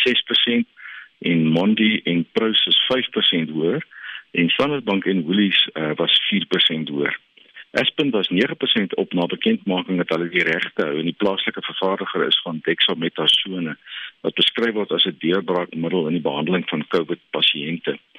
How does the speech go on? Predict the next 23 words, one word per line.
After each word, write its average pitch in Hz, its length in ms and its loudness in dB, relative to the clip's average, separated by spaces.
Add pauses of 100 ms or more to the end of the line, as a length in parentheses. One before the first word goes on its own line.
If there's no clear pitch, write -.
(260)
Selfs 139 260 0
Discovery 139 440 0
het - 140 -2
vier 135 140 2
persent 131 320 2
hoër 92 220 0
gesluit - 420 0
na 87 240 0
'n 80 60 -2
verklaring 113 600 -2
dat 92 160 -2
hulle 85 160 -4
wesensverdienste 90 880 0
per 87 240 -4
aandeel 90 320 0
tussen - 260 0
sewentig 113 540 0
tot 104 220 0
negentig 95 580 -2
persent - 340 0
laer 82 300 -2
gaan 78 200 -4
wees. 67 280 -2